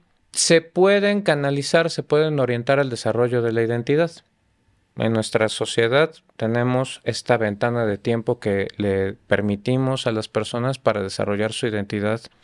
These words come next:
y que le llamamos adolescencia. Si contribuye al desarrollo de la identidad en esto que reconocemos con la, las fases por las que pasa un adolescente, ¿no? Es que estoy pasando por una fase, qué sé yo,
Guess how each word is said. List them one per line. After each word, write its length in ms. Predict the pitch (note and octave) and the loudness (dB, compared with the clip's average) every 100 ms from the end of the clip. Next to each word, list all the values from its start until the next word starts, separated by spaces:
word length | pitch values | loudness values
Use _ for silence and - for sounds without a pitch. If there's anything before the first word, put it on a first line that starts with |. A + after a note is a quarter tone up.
| _ - | _ -12
y 80 | - | -6
que 100 | G2 | -6
le 120 | F#2+ | -4
llamamos 480 | G2+ G#2 G#2+ G#2+ - | -4 -2 0 0 0
adolescencia. 760 | G2 F#2+ F#2+ - C3 B2+ - - - - - - - - _ _ _ _ _ _ _ _ _ _ _ _ _ _ _ _ | -2 -4 -6 -2 -2 -4 -10 -18 -20 -20 -20 -20 -20 -20 _ _ _ _ _ _ _ _ _ _ _ _ _ _ _ _
Si 460 | - - D#3+ D3 - _ | 0 2 4 2 -2 _
contribuye 840 | - D#3 D3+ D#3 D#3 D#3 A3 B3+ A3 | 6 6 4 2 2 2 2 4 2
al 80 | |
desarrollo 640 | E3+ C#3+ C#3 C3+ E3 E3+ C#3+ | 2 2 2 4 2 2 0
de 100 | B2 | 2
la 100 | A2+ | 2
identidad 540 | A2 A2 A#2+ B2+ C#3 | 0 0 2 2 2
en 140 | B2+ | 0
esto 200 | B2+ - | -2 -2
que 120 | - - | 0 -2
reconocemos 580 | G#2 A2 A2 C3 B2+ | 0 0 0 -2 -2
con 160 | - A2 | 0 2
la, 220 | A2 - | 2 0
las 300 | - A2+ A2 | -2 -2 0
fases 440 | - D3 - G#2+ - | 4 4 4 -4 -4
por 200 | - G2+ | -4 -2
las 160 | G#2 | -4
que 80 | - | -4
pasa 260 | - B2 C3+ | 0 0 0
un 140 | A#2+ | -2
adolescente, 600 | G#2+ F#2+ F#2+ G#2+ G2+ G2+ | -2 -2 -4 -4 -4 -6
¿no? 180 | F#2+ C#3 | -8 -10
Es 140 | - - | -10 -2
que 80 | D#3 | 0
estoy 180 | - D3+ | 0 0
pasando 460 | C#3 C#3+ C3+ B2+ | -2 -2 -2 -2
por 140 | A#2 A#2+ | -2 -2
una 180 | A#2+ | -2
fase, 520 | - A#2 - A2 F#2+ - _ _ | -2 -4 -2 -2 -4 -8 _ _
qué 80 | - | -6
sé 180 | - F#2+ | -4 -6
yo, 200 | - | -12